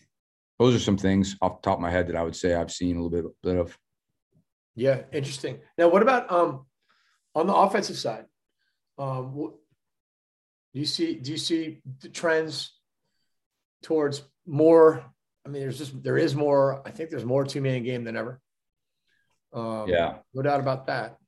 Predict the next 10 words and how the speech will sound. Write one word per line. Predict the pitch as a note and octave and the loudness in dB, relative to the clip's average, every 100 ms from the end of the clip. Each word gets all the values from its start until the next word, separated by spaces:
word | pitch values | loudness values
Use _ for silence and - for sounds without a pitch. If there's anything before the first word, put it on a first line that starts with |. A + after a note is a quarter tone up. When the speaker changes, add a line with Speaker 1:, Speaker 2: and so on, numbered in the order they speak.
| _ _ _ _ _ _ - | _ _ _ _ _ _ -10
Speaker 2:
Seems | - E3 | -2 2
like | B2+ G#2 | 4 6
Speaker 1:
I'd | |
love | A#2+ | 6
Speaker 2:
more | A#2 B2+ | 4 2
Speaker 1:
to | |
Speaker 2:
wing | C#3 | 0
dodges | C3+ C3 B2+ C3+ | 2 2 2 -2
than | C3 A#2+ | -4 -4
alleys. | A2+ A#2 C3+ | -6 -8 -14